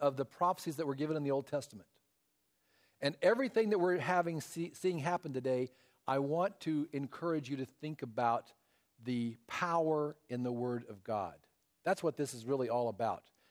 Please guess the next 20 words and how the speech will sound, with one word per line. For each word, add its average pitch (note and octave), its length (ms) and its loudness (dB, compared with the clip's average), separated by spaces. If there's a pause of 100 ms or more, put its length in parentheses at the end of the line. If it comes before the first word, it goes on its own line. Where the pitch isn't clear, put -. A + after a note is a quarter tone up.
The B2+ 80 -6
demonstration F3 920 0 (540)
that B2+ 80 -14
the C#3 100 -2
Spirit G#3+ 480 2
of D#3+ 180 0
God A#2 460 4
is A2 180 -6
working C#3 380 -2
through G3 520 0 (560)
the C#3+ 120 4
expression G#3 760 2
of F3 60 2
the D#3 100 2
prophets, - 920 -2 (120)
the C3+ 100 0
apostles, - 800 0
through E3+ 100 2
the E3 80 2
Scriptures B2+ 640 -2